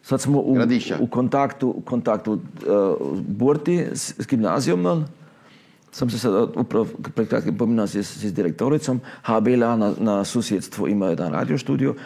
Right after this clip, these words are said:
Speaker 1: Romi imaju, imaju studio, a, tako da, da skočimo, prik, prik briga i da se povežemo, da bude,
Speaker 2: A ti ima do isto odašiljače?
Speaker 1: Če druga dostat, ti mora činiti.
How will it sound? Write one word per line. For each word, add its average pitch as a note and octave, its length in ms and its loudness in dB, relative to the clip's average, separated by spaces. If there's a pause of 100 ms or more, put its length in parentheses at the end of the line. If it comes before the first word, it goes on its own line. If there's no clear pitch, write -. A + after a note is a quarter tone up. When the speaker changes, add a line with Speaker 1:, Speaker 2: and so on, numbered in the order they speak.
Speaker 1:
Romi C3+ 320 4
imaju, B2+ 280 4
imaju A#2 380 2
studio, A2+ 400 0 (320)
a, - 100 -8
tako G#2 320 -2
da, G#2 140 2 (180)
da A#1+ 400 -6
skočimo, A#2+ 640 0 (100)
prik, A2 380 -2
prik G#2 220 -4
briga A2+ 400 0 (840)
i G2+ 60 -4
da G2 100 0
se A2+ 140 -2
povežemo, A2 600 2 (260)
da G2 140 -4
bude, A2 400 0 (1000)
Speaker 2:
A B2 60 -2
ti - 140 -2
ima C3+ 140 2
do B2 80 2
isto C3 240 0
odašiljače? F#2 540 -2 (960)
Speaker 1:
Če - 100 -4
druga F2 180 0
dostat, - 460 -6
ti - 80 -12
mora F#2+ 240 -6
činiti. B2 320 -8